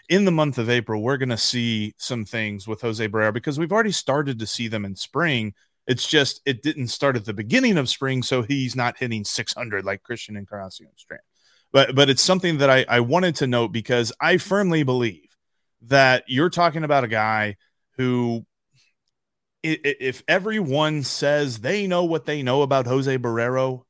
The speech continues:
I wanna come back and ask you, "Are you sure?" Because I'm not.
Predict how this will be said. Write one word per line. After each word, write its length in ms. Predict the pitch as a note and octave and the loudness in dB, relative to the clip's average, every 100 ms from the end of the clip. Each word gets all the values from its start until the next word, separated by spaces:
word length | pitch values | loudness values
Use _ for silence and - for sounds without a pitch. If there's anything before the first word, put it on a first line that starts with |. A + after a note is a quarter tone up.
| _ | _
I 100 | B2+ | -4
wanna 340 | F3 F#3 D#3 - _ | -2 -2 -4 -10 _
come 220 | - F3 | -6 -4
back 300 | C#3 C#3+ C#3 | 0 0 -2
and 100 | B2 | -4
ask 300 | A#2 A#2 - | -4 -4 -8
you, 240 | A2+ G#2 G2+ _ _ _ _ - | -8 -10 -12 _ _ _ _ -4
"Are 160 | B2 | -2
you 220 | B2 B2+ | -2 -2
sure?" 540 | B2+ - B2+ C#3+ E3 D#3 _ _ _ _ | -2 -2 -4 -6 -10 -14 _ _ _ _
Because 280 | - B2+ B2 | -14 -10 -6
I'm 180 | A#2+ E3+ | -6 -8
not. 220 | F#2+ - | -10 -14